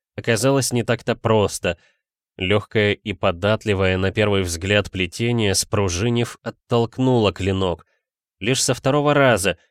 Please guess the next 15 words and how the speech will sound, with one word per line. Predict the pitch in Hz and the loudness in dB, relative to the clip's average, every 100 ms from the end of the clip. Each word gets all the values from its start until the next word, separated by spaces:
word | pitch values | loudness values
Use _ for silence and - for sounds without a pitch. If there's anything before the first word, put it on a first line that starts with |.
| _ | _
поднявшись | 98 87 104 98 104 95 - | -8 -4 -2 -2 0 0 0
на | 101 | 0
стременах | 92 - 101 95 98 113 123 113 | -2 -2 -2 0 0 0 0 -2
и | |
присовокупив | 87 90 87 98 95 - 92 113 104 | -2 -2 -2 -2 -2 -6 -4 -2 -2
к | - | -4
силе | - 104 101 | -4 0 0
удара | 95 107 104 | 0 2 2
вес | 95 104 - | 2 0 0
всего | - 104 98 92 | -2 -4 -2 -4
тела, | - 123 127 123 _ _ _ | -2 0 0 -2 _ _ _
Зигфрид | - 90 120 131 127 - | -6 -2 -2 0 -2 0
не | 117 117 | -2 0
столько | - 135 120 107 | 0 -2 2 2
рассек, | 101 - - 135 143 | 2 0 0 0 0